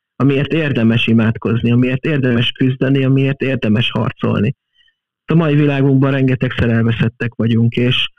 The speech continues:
azt érezzük, hogy nincs, aki fogja a kezünket, az életünk céltalan, nincs értelme,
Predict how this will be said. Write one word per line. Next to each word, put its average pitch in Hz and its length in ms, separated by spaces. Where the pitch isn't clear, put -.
azt - 340
érezzük, 127 540
hogy 123 320
nincs, 151 240
aki 127 260
fogja 127 280
a 110 40
kezünket, 131 600
az 123 140
életünk 123 500
céltalan, 131 760
nincs 120 280
értelme, 131 680